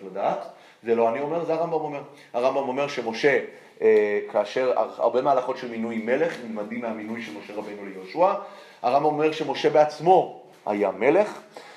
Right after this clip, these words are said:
אה, ומשה רבנו היה כמובן נביא, הוא גם היה שופט, אנחנו יודעים שהוא היה שופט, מפרשת יתרו, הוא היה אחראי, הוא היה כל הדבר הקשה, אה, הדבר הקל, אה,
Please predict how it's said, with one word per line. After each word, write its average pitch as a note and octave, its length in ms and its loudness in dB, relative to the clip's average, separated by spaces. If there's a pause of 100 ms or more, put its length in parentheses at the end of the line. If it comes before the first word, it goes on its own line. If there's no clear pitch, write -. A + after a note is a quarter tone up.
(140)
אה, A2+ 500 2 (1120)
ומשה C3 520 2
רבנו A2+ 260 -2
היה G2+ 100 -2
כמובן G#2 360 -6 (200)
נביא, G#2+ 460 -4 (260)
הוא C#3+ 80 -8
גם B2 160 2
היה A2+ 200 0
שופט, C3 380 -6
אנחנו G#2+ 300 -4
יודעים G#2+ 180 -6
שהוא G#2+ 140 -2
היה G#2+ 140 0
שופט, - 440 -2 (320)
מפרשת G#2+ 420 -8
יתרו, G#2+ 500 -4 (200)
הוא G#2+ 100 -10
היה G#2+ 180 -2
אחראי, A2 280 -6
הוא D3+ 160 0
היה A2+ 300 2
כל A#2 120 -2
הדבר A#2+ 400 0 (340)
הקשה, C3 540 2 (100)
אה, A#2 440 4
הדבר B2 240 4
הקל, C3 300 4
אה, A2+ 340 4